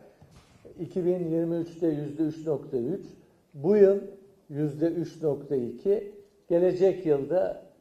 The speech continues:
yüzde üç nokta iki veya yüzde üç nokta üç tahminleri yapılmaktadır. Bunun anlamı durgun bir ekonomik büyüme süreci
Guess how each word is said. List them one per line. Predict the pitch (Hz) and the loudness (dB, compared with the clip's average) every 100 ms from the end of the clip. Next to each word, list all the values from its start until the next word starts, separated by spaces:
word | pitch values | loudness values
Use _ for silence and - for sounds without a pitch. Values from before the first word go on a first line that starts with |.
| _ | _
yüzde | 180 170 143 | -8 -6 0
üç | 185 - - | 0 0 0
nokta | 165 - 165 | -2 0 -2
iki | 151 165 | -2 2
veya | 147 151 175 | 6 6 4
yüzde | 151 147 151 | 0 -6 -2
üç | 160 151 | -4 -2
nokta | 139 - 151 | -4 -4 -4
üç | 170 - | -4 -4
tahminleri | - 151 131 127 135 151 175 | 0 2 0 -6 -2 0 4
yapılmaktadır. | 151 - 147 151 147 - 165 131 113 131 | 2 2 -2 0 -2 0 -2 -2 -4 -4
Bunun | 175 202 | -2 0
anlamı | 190 156 135 127 165 247 - - _ _ - 165 - - 160 | 0 0 -4 -6 -4 -6 -8 -20 _ _ -20 -20 -20 -16 -4
durgun | 151 165 160 220 196 | 0 0 0 0 0
bir | 151 180 - - - | 0 -2 -2 -10 -10
ekonomik | 139 160 156 156 190 - - - - _ 139 | -4 -2 0 -2 -4 -8 -16 -20 -20 _ -8
büyüme | 151 160 175 | -4 -2 -2
süreci | 160 - 147 147 143 180 165 | -4 -4 -4 -4 -4 -4 -4